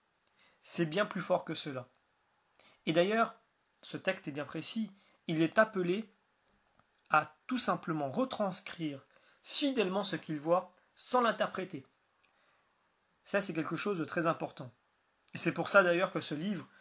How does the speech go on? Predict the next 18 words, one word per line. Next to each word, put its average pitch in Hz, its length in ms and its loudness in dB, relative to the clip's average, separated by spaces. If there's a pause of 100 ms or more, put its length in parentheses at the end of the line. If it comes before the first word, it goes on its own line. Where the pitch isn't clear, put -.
(140)
fait - 180 -2
l'objet 165 500 0 (460)
de 139 180 -6
tant 190 300 2
de 143 140 -2
fascination 175 840 0 (360)
et 160 120 2
d'extrapolation, 156 840 0 (640)
et 160 40 -8
voire 147 140 -2
même 175 140 2
de 151 60 -2
spéculation, 143 640 -6 (360)
parce 160 120 2
qu'il 165 140 2
n'est 170 80 6
pas 180 240 6
interprété 147 500 -2